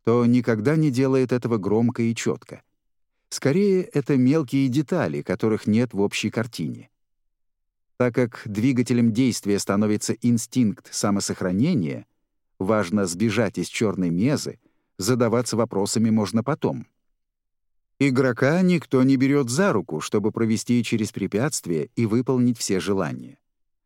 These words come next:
Наоборот, сценарий играет с ним, нарочно уводит от истины,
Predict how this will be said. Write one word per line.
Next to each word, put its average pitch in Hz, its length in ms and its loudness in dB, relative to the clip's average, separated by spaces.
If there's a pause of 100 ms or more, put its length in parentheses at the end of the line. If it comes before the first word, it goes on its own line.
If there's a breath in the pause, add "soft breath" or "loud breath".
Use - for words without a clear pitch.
(140)
Наоборот, 98 720 0 (480)
сценарий 104 680 -2
играет 107 460 -2
с - 80 -4
ним, 82 300 -4 (260)
нарочно 143 580 2
уводит 131 440 0
от 127 160 -2
истины, 76 540 -6